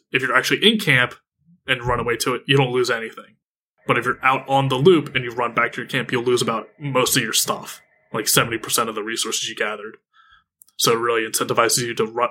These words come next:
like, retreat back to your base camp when you're already there instead of mid-fight. Um, but when you go back to your base camp, you find refugees, people who are trying to, like, survivors who are surviving the Lich attack. And you take all the resources you gathered out on the field,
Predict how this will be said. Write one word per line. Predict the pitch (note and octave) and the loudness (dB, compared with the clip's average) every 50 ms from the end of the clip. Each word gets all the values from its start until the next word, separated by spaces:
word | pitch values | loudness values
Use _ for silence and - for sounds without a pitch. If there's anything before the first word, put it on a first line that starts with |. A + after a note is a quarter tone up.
| - C3 | -2 -4
like, | B2 A#2 A2 - - | -6 -6 -6 -8 0
retreat | - C3+ C3 C3 - - C#3 B2 | 2 2 4 4 4 4 4 4
back | C3 B2 A2+ | 4 2 0
to | - | 0
your | B2+ A2+ | -4 -2
base | B2 A#2+ A2+ - | -2 0 0 0
camp | - C3 A#2+ - | 0 0 -2 -2
when | - B2 A#2 | -4 -4 -2
you're | A#2 - - | -2 -2 -2
already | A#2+ A#2 A2+ A2+ A2 G#2+ G#2+ | -2 -2 0 -2 -4 -6 -4
there | G#2+ G#2+ G#2 G#2 G#2 G#2 G#2 - _ - | -2 -2 -2 -2 -2 -4 -8 -12 _ -8
instead | - - - A#2+ G#2+ G#2+ | -6 -2 0 0 0 -2
of | - - _ - | -4 -8 _ -2
mid-fight. | B2+ A2+ G#2+ - - - A#2 G#2+ G#2 - - _ _ _ _ _ _ _ _ - - - - - - - _ _ _ - | 0 2 2 2 0 -4 -4 -4 -6 -8 -10 _ _ _ _ _ _ _ _ -20 -20 -20 -20 -20 -20 -20 _ _ _ -4
Um, | - A2+ A2+ A2 G#2+ G#2+ G#2+ _ _ _ _ _ _ _ _ _ _ _ _ _ _ - | -2 -2 -2 -4 -6 -10 -18 _ _ _ _ _ _ _ _ _ _ _ _ _ _ 0
but | - C3+ | 0 2
when | B2+ B2+ | 2 2
you | A#2+ | 0
go | - A#2+ | 2 2
back | B2 A#2+ - | 2 2 0
to | - | 0
your | - | 2
base | - F#3+ A3 G#3+ G3+ | 4 4 4 4 4
camp, | - D3 C#3 C3+ C3+ - - _ _ - | 2 2 2 2 0 -4 -10 _ _ -6
you | C#3+ C3 B2 | -4 -4 -2
find | - B2+ A#2+ A#2+ A#2 A#2 A2+ _ _ _ _ _ _ _ - | 0 0 0 -2 -4 -8 -14 _ _ _ _ _ _ _ 2
refugees, | C#3 D3 C3+ C3+ C3+ B2+ A2+ - - G#2+ G#2 G#2 - | 4 4 4 4 0 -4 -4 -4 -6 -6 -8 -10 -4
people | - C3 C3 C3 A#2+ | -2 0 0 2 2
who | B2+ B2+ | 2 2
are | A#2+ | 2
trying | A2+ - C3+ A2+ | 2 0 0 0
to, | G#2+ - - - C#3 | -2 -4 -4 -4 -4
like, | B2 - | -2 0
survivors | - - C#3 C3+ B2+ A#2 A2+ A2 A2 G#2+ G#2 - - | 2 2 2 4 2 2 0 0 -4 -4 -4 -4 -4
who | - B2+ | -2 -4
are | A2+ - | -2 0
surviving | - - B2 A#2+ A#2 A2+ A#2 A2+ | 0 0 0 0 0 -2 -2 -4
the | - A#2 | -6 -6
Lich | G#2+ A2 G#2+ - - | -4 -4 -6 -6 -6
attack. | A2+ - - A2 G#2+ - - - _ _ _ _ _ _ _ _ _ _ _ _ _ _ _ _ - | -6 -8 -8 -10 -12 -18 -20 -20 _ _ _ _ _ _ _ _ _ _ _ _ _ _ _ _ -2
And | B2+ A#2+ A#2 A2+ A2 A2 - - - _ _ _ _ _ _ _ _ _ _ _ _ _ | 0 0 0 0 -4 -8 -10 -12 -12 _ _ _ _ _ _ _ _ _ _ _ _ _
you | - C3+ C3+ | -4 -4 -2
take | - C#3 B2 | 0 0 2
all | C3 B2 | 2 2
the | A#2+ A#2+ | 0 0
resources | B2 A#2+ - D3 C3+ C#3+ C3+ C#3 - | -2 -2 0 0 0 0 -2 -4 -6
you | - - - - B2+ | -8 -6 -2 2 2
gathered | B2 B2 B2+ B2 - B2 | 2 2 2 0 0 2
out | B2 B2 | 2 2
on | B2 A#2+ | 0 -2
the | A#2+ A2+ | -6 -4
field, | - - A3 G3 C#3+ A#2+ B2 B2 - | 0 4 6 6 4 4 0 -4 -8